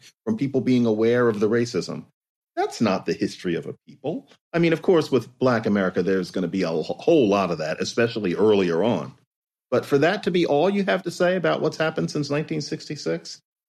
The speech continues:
no, it makes us look like such hollow people, or so weak, we can never quite do it. It's like Sisyphus. There's been more.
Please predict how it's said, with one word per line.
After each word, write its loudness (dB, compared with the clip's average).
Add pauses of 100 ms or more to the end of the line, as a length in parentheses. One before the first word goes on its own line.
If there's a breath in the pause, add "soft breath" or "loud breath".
(240)
no, 2 (320)
it -10
makes -4
us -2
look -4
like -2
such -6
hollow 0
people, -10 (400 soft breath)
or 4
so 2
weak, 0 (320)
we -12
can -2
never 2
quite 0
do 4
it. 0
It's -8
like -2
Sisyphus. -6 (560 soft breath)
There's -2
been 0
more. 0